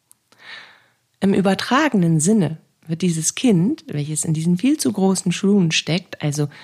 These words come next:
quasi eine Herausforderung hat, damit überhaupt vorwärts zu kommen, wird dieses Kind, wenn es sich dem Leben stellt und an seinen Träumen und Zien-,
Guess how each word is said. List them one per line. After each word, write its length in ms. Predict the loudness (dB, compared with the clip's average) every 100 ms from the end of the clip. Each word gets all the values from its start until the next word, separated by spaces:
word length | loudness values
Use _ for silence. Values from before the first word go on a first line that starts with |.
| -20 -12
quasi 480 | -2 0 0 -2 -6 _ _ _ _ _ _
eine 500 | -4 0 2 0 -2 -6 _
Herausforderung 1000 | -8 -4 2 4 4 0 -2 -4 -2 -4 -4
hat, 280 | -6 -4
damit 260 | -4 -4 -2
überhaupt 400 | 0 2 0 -4
vorwärts 580 | 0 2 4 2 -4 -6
zu 120 | -6
kommen, 440 | -6 -4 -2 -4 -8 _ -20 -20 -18 -4
wird 320 | 0 0 0
dieses 360 | 0 0 -4
Kind, 400 | -4 -2 0 -2 -6 -20 -10
wenn 140 | 0 2
es 160 | 2
sich 180 | 0 -2
dem 180 | 0 2
Leben 420 | 2 2 2 2
stellt 720 | 0 -2 0 0 0 -6 -14 _ -8
und 180 | -8 -4
an 160 | -6
seinen 320 | -2 -2 -2 -4
Träumen 480 | -2 2 4 4
und 180 | 0 -4
Zien-, 380 | -4 -2 -4